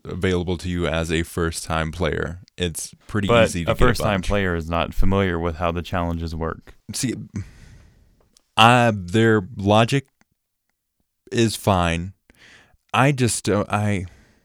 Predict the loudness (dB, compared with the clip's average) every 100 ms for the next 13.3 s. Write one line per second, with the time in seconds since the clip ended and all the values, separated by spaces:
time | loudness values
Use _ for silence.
0 | _ _ _ _ _ -12 -4 -4 -2 -2
1 | 0 0 -2 -2 -2 -2 -4 -6 -6 -6
2 | -6 -4 -6 -8 -14 -10 -2 0 2 0
3 | -2 -2 -4 -2 0 0 -2 -4 -4 -4
4 | -10 -18 _ _ _ _ _ -6 -4 -4
5 | -8 -10 -8 -6 -6 -6 -4 -6 -6 -8
6 | -10 -12 _ _ _ -8 -6 -4 -2 -2
7 | 0 0 2 0 -4 -2 2 4 2 2
8 | 0 2 0 0 2 4 4 4 4 4
9 | 2 4 4 4 0 0 2 2 4 2
10 | 2 2 0 0 2 2 0 -2 -4 -2
11 | -2 0 0 -2 -4 -4 -6 -4 -4 -2
12 | -4 -4 -4 -4 -4 -4 -2 -2 -4 -6
13 | -8 -12